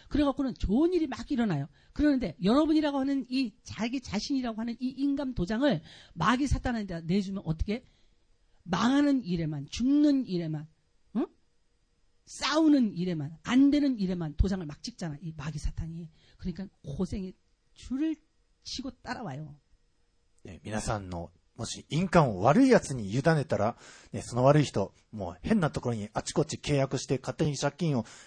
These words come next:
Speaker 2: 皆さんにどんどん積み上げて、皆さんの評判も落ちていって、ね、どんどん皆さん病気になって、苦労して、ね、そういうことになってしまいますね。
Speaker 1: 예를 들어서 사기꾼한테 쏘가갖고, 그래갖고 여러분들이 인감, 응?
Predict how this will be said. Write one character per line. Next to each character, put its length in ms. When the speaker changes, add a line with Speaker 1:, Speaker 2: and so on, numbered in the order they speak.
Speaker 2:
皆 120
さ 100
ん 40
に 60
ど 100
ん 40
ど 100
ん 20
積 140
み 60
上 80
げ 100
て、 180
皆 100
さ 120
ん 20
の 60
評 240
判 180
も 80
落 140
ち 40
て 80
い 40
っ 20
て、 240
ね、 100
ど 160
ん 60
ど 120
ん 60
皆 140
さ 140
ん 140
病 160
気 140
に 60
な 80
っ 80
て、 260
苦 120
労 140
し 80
て、 180
ね、 100
そ 140
う 20
い 20
う 20
こ 80
と 80
に 60
な 80
っ 20
て 100
し 80
ま 100
い 20
ま 100
す 120
ね。 240
Speaker 1:
예 120
를 80
들 160
어 40
서 440
사 160
기 160
꾼 160
한 160
테 520
쏘 200
가 240
갖 80
고, 240
그 80
래 80
갖 80
고 120
여 120
러 80
분 240
들 80
이 160
인 160
감, 360
응? 120